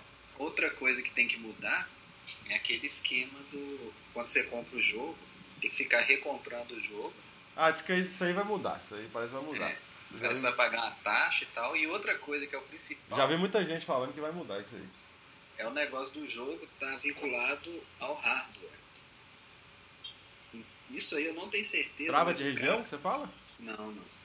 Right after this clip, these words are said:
Speaker 2: O quê?
Speaker 1: Você compra o jogo igual nós compramos aí, Splatoon, é, Mario Maker e tal.
Speaker 2: Tá.
Speaker 1: Aí você vai e seu videogame explode,
Speaker 2: Ah.
Speaker 1: você pre-, compra outro zerado, bota suas contas lá.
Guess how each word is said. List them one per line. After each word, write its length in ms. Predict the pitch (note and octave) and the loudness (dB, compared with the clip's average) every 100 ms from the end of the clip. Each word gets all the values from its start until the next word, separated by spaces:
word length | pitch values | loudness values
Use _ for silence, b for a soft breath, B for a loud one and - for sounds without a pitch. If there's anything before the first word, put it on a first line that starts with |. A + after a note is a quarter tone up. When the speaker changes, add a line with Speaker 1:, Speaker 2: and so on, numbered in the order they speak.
| - | -12
Speaker 2:
O 80 | |
quê? 160 | - D3+ | -8 -6
Speaker 1:
Você 160 | A2+ A2 | -6 -6
compra 360 | D3 C#3 D3 | -8 -8 -4
o 40 | C3+ | -2
jogo 320 | B2 C#3+ C#3 | 0 0 -2
igual 460 | C3+ D3+ E3 D#3 C#3+ | -2 -2 -2 -4 -8
nós 160 | C#3 C3 | -10 -8
compramos 500 | C#3 B2+ C3+ B2+ A#2+ | -6 -6 -6 -6 -6
aí, 80 | G#2+ | -8
Splatoon, 800 | - - C3+ B2+ - F#3 F#3+ F#3+ - - - - - - - - - - - | -8 -6 -8 -8 -10 -12 -12 -14 -16 -20 -20 -20 -20 -20 -20 -20 -20 -20 -12
é, 380 | A2 G#2+ G#2 G2 G#2+ | -10 -10 -12 -12 -2
Mario 280 | A#2 A2 | 2 2
Maker 360 | A2 D3 D#3 - | 4 6 6 4
e 60 | - | -4
tal. 200 | G2+ - - - - | -6 -8 -10 -10 -2
Speaker 2:
Tá. 240 | A2 F2 - - - - - - - - | -2 -2 -6 -20 -20 -20 -20 -20 -10 -2
Speaker 1:
Aí 180 | C3+ | 0
você 200 | D#3 G#3+ G3 | 2 2 4
vai 280 | F3 F#3+ B3 | 6 6 4
e 320 | - A3+ A#3+ - - - | 0 -2 -4 -10 -14 -8
seu 200 | - D#3 | -6 -4
videogame 420 | E3 E3+ D3+ E3 | -2 -2 -2 -4
explode, 680 | F3 - C#3 C#3 B2 - - - - - - - - B2+ | -4 -6 -6 -6 0 2 2 -6 -20 -20 -20 -20 -10 0
Speaker 2:
Ah. 160 | C3 | 2
Speaker 1:
você 80 | G#2+ | 2
pre-, 300 | - D#3 - - - | -2 -8 -8 -12 -10
compra 260 | D4 F#3+ | -6 -2
outro 340 | D3+ C3 A#2 - | 0 -2 -4 -8
zerado, 440 | C3 B2 A2 G2 - - | -6 -4 -4 -6 -10 -10
bota 240 | B2 B2+ D3+ | -6 -4 -4
suas 260 | D3+ C#3+ - - | -6 -6 -8 -10
contas 320 | C3+ - C3 | -12 -10 -8
lá. 120 | A2+ | -8